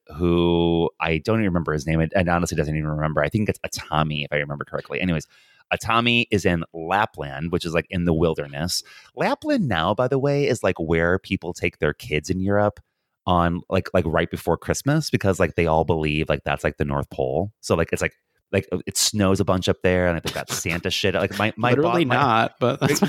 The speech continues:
Speaker 1: Yeah,
Speaker 2: fine.
Speaker 1: right. My, my, my boss takes his kid there every year, though. It's, it's actually, it's really cute, and, like, they, like, do all the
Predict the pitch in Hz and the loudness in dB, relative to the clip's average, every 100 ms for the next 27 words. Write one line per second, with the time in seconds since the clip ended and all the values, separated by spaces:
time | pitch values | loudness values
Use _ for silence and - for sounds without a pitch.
0 | - 147 135 127 - 233 131 139 127 135 | 0 2 4 2 0 0 0 0 2 0
1 | 120 127 127 127 127 131 - 101 - 110 | 2 2 2 2 2 0 -2 -4 0 -2
2 | 104 101 87 85 82 87 85 87 139 87 | 0 -2 0 0 2 0 0 2 2 2
3 | 82 - - 180 - 117 101 127 113 82 | 0 -2 0 0 2 0 0 0 0 -2
4 | - 78 82 87 92 82 78 71 90 78 | -2 -2 0 0 0 0 -4 -2 0 2
5 | 71 73 | 2 0